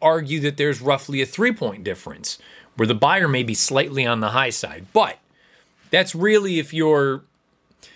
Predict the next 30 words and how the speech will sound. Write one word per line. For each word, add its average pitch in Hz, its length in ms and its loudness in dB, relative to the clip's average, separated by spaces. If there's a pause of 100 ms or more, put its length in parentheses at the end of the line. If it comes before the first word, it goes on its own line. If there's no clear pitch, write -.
(240)
you 208 120 2
don't 240 200 2
have 156 280 -2
to 139 100 -10
even 131 280 -6
go 131 160 0
that 123 300 2
far 127 260 2
into 117 100 -8
the 101 80 -10
weeds. 98 320 -6
I 95 60 -8
mean, 110 100 -4
we're 135 140 -2
really 147 360 0
kind 120 200 -4
of 95 60 -6
splitting 117 320 -6
hairs 107 240 0
at 82 60 -6
that 101 180 2
point 101 220 -4
over 101 220 0
two 117 180 -4
or 98 60 0
three 92 180 -8
points 117 360 -2
here 95 180 0
or 90 60 -4
there. 113 340 2